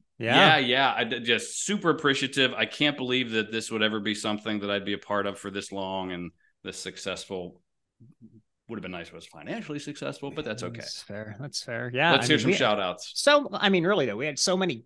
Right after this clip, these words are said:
Speaker 1: like, great listeners over all this time, like, so many write-ins. I was looking through and I had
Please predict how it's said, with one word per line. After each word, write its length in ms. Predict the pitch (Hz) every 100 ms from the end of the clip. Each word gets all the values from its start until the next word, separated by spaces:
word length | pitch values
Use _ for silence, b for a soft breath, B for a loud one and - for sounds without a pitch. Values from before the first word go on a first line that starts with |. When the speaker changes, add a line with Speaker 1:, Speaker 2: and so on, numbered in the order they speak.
| 101
Speaker 1:
like, 200 | 95 107 -
great 320 | 110 117 120
listeners 680 | 110 110 113 95 90 95 - 110
over 260 | 107 104
all 200 | 98 104
this 240 | 107 101 -
time, 420 | 104 104 107 104
like, 300 | 95 95 -
so 240 | - 135
many 240 | 139 120 95
write-ins. 460 | 110 110 92 107 -
I 120 | 147
was 120 | 131
looking 260 | 156 160 127
through 260 | - 139
and 100 | 110
I 60 | 127
had 260 | 135 139